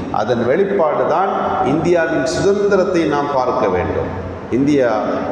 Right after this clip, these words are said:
அந்நியர்களின் ஆட்சிக்கு கீழே அகப்பட்ட போது, சொந்த நாட்டு விடுதலையை முஸ்லிம்கள் உயிரினும் மேலாக கருதினார்கள். லட்சக்கணக்கில் அவர்களுடைய மரணங்கள் இருந்தது.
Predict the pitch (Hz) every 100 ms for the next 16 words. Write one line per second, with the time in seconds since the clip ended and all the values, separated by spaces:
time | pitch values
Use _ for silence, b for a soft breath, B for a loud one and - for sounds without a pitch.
0 | - 90 101 143 156 135 120 117 110 104
1 | - - - - 127 - 135 120 101 120
2 | 120 107 98 143 135 - 110 107 117 175
3 | - 120 - - - 147 190 180 160 165
4 | 180 175 147 165 196 185 170 156 143 131
5 | 131 165 151 147 131 120 135 190 226 233
6 | 226 208 175 170 156 147 - - 120 113
7 | 101 95 95 107 156 170 117 - 185 151
8 | 139 110 107 123 160 - 95 - 110 123
9 | 113 110 104 95 107 151 156 143 120 107
10 | 104 95 110 147 165